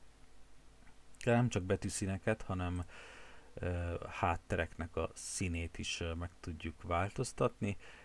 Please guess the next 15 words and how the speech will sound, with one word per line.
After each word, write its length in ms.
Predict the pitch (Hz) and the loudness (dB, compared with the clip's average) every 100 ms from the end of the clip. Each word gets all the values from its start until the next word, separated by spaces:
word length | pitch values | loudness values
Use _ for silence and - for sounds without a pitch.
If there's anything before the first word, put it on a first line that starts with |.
| - - | -18 -6
Egyrészt, 680 | 101 95 92 87 82 - - | -2 -2 0 0 0 -4 -2
ö, 220 | 82 82 78 - - - - 98 90 | 0 0 -4 -10 -16 -16 -14 -10 -2
van 260 | 87 85 | 0 0
ez 160 | 87 80 | -2 -4
az 140 | 80 - | -6 -2
átlátszóság, 1040 | 107 120 123 101 - - 87 - 82 78 - - - - - | 2 2 4 2 2 -4 -4 -2 0 -2 -4 -16 -20 -14 -8
amivel 600 | 85 82 80 - 78 80 | -6 -6 -8 -8 -6 -4
most, 260 | 85 - - - | -6 -10 -12 -10
ö, 180 | 87 82 | -6 -6
egyelőre 300 | 87 90 80 | -2 -2 0
nem 180 | 117 | -2
foglalkozunk, 640 | 131 101 92 85 - 80 80 | 0 2 2 0 -4 -6 -4
ki 120 | 95 | -2
lehet 220 | 85 82 | 0 -2
próbálni, 580 | - 110 120 95 90 | 0 0 4 4 4